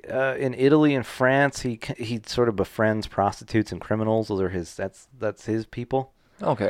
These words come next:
Speaker 1: That's who he mostly hangs out with. Uh, at, by the age of twenty-one, his father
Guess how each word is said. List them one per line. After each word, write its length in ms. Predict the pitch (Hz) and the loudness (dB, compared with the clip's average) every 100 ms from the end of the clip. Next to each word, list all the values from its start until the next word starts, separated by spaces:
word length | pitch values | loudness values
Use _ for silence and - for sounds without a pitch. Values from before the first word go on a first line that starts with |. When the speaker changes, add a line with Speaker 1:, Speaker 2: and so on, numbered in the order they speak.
| - | -4
Speaker 1:
That's 380 | - _ _ - | -10 _ _ -4
who 80 | |
he 20 | 131 | 0
mostly 320 | 123 - 113 | 0 -2 -2
hangs 220 | 117 113 | -2 2
out 160 | 117 123 | 2 2
with. 240 | 123 - _ _ _ _ _ - | -2 -4 _ _ _ _ _ -2
Uh, 320 | 117 113 110 | 0 2 0
at, 260 | 113 117 107 | -4 -6 2
by 120 | 131 | 4
the 80 | 127 | 4
age 200 | 139 135 | 2 0
of 60 | 117 | -2
twenty-one, 680 | 135 123 113 120 123 117 104 | -2 0 2 4 4 4 2
his 200 | 107 - | -6 -4
father 680 | - 110 110 107 101 98 | 2 4 6 6 6 2